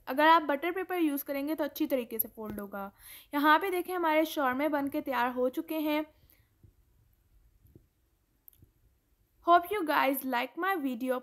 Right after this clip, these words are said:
Please subscribe to my YouTube channel। Also click the bell icon button।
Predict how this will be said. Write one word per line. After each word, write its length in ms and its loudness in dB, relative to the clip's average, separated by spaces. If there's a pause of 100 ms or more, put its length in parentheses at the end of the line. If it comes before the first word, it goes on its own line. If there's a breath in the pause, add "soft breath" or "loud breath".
Please 320 -2
subscribe 560 -4
to 80 -6
my 220 -2
YouTube 400 -2
channel। 460 -8 (100)
Also 460 0
click 160 -8
the 220 -2
bell 240 -6
icon 420 -8
button। 340 -10